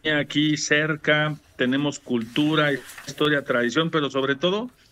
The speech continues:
nuestra gastronomía que puede ser muy rica, que está muy influ-, que, que influye mucho, eh,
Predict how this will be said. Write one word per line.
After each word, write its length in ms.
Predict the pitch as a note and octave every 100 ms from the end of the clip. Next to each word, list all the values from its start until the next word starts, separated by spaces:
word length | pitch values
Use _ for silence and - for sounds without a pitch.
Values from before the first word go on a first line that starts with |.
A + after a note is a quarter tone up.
| _
nuestra 280 | C3+ C3 C3+
gastronomía 580 | B2+ - C#3 C#3+ D#3+ F3+
que 120 | D#3+
puede 200 | - D#3
ser 160 | D#3 D3+
muy 100 | D3
rica, 300 | D3+ E3+ D3+
que 340 | - - -
está 160 | - F3+
muy 140 | G#3
influ-, 240 | D#3+ D3+ - - B2+
que, 120 | B2+ C3
que 140 | C#3
influye 300 | C#3+ E3+ G#3+
mucho, 340 | F#3 F3 F#3+
eh, 360 | C3+ B2+ G#2 A#2+